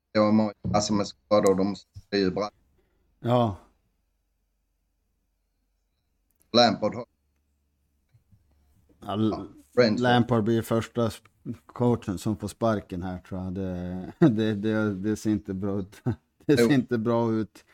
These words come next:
Speaker 2: Eh, Brentford har sett bra ut, eh, är ett stabilt spelande lag också, så jag känner väl att, eh, ett kryss till femtiotvå, tjugosex procent är, eh,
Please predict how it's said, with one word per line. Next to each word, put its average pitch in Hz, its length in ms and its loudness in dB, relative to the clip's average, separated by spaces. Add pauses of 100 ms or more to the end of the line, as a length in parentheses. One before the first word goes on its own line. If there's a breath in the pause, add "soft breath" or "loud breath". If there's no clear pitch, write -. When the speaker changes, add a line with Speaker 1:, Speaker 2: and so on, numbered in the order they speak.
(520 soft breath)
Speaker 2:
Eh, 110 280 0
Brentford 120 680 0
har 117 240 2
sett 107 260 -4
bra 104 440 -2
ut, 104 340 -6
eh, 95 1040 -6 (680 soft breath)
är 110 220 -2
ett - 140 -12
stabilt 113 760 -2
spelande 110 600 0
lag 104 340 -2
också, 98 480 -6
så 101 1200 -4
jag 110 160 -4
känner 107 300 -2
väl 101 200 -2
att, - 400 -10
eh, 101 100 -4
ett 98 400 -8
kryss 113 380 -4
till 104 140 -8
femtiotvå, 107 640 -6
tjugosex - 460 -10
procent 110 640 -4
är, 92 360 -6
eh, 92 500 -8